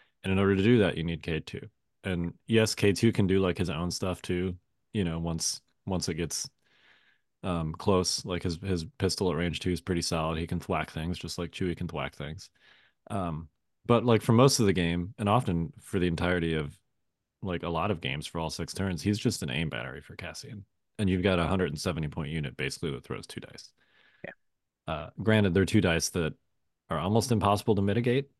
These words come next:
Speaker 1: and have Pierce. Um, barrier is about the only thing that works, but it's a hundred seventy points is still a lot, and you can get some beef for that.
Speaker 2: I, I mean, it's
Speaker 1: So.
Speaker 2: a Jedi.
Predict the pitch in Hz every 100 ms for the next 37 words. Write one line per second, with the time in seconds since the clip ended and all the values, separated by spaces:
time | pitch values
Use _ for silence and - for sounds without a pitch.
0 | _ - 90 87 73 92 117 - - _
1 | _ _ _ - 90 87 80 80 _ _
2 | 87 90 90 95 87 90 87 87 90 85
3 | 87 101 - _ - 90 82 110 - -
4 | _ _ 90 95 78 _ _ _ _ _
5 | _ _ _ _ _ _ _ _ _ _
6 | _ _ _ _ _ _ _ _ _ _
7 | 123 - - 123 117 98 92 87 82 82
8 | 82 - 85 69 73 87 - 87 92 98
9 | 104 82 73 64 - - 67 - _ _
10 | _ _ _ - 135 147 - 131 120 -
11 | 104 127 101 92